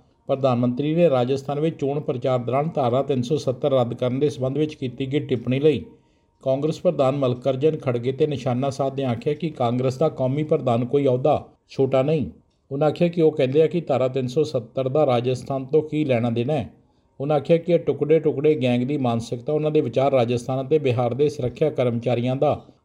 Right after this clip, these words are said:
ਅਪਮਾਨ ਨੇ, ਜਿਨ੍ਹਾਂ ਨੇ ਜੰਮੂ ਕਸ਼ਮੀਰ ਵਿੱਚ ਅੱਤਵਾਦੀਆਂ ਨਾਲ ਲੜਦਿਆਂ ਹੋਇਆਂ ਆਪਣੀਆਂ ਜਾਨਾਂ ਦਿੱਤੀਆਂ ਤੇ ਉਹਨਾਂ ਦੀਆਂ ਲਾਸ਼ਾਂ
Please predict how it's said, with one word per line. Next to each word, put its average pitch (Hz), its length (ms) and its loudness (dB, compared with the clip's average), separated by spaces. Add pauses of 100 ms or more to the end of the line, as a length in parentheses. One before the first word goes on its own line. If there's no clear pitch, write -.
(120)
ਅਪਮਾਨ 127 380 0
ਨੇ, 160 140 2
ਜਿਨ੍ਹਾਂ 143 260 -2
ਨੇ 160 100 2
ਜੰਮੂ 131 380 0
ਕਸ਼ਮੀਰ 127 460 -2
ਵਿੱਚ 156 220 2 (120)
ਅੱਤਵਾਦੀਆਂ 131 480 -2
ਨਾਲ 147 140 0
ਲੜਦਿਆਂ 123 320 0
ਹੋਇਆਂ 127 240 2
ਆਪਣੀਆਂ 135 340 -2
ਜਾਨਾਂ 123 320 0
ਦਿੱਤੀਆਂ 127 360 -2
ਤੇ 151 160 0
ਉਹਨਾਂ 139 280 -2
ਦੀਆਂ 143 220 0
ਲਾਸ਼ਾਂ 113 460 0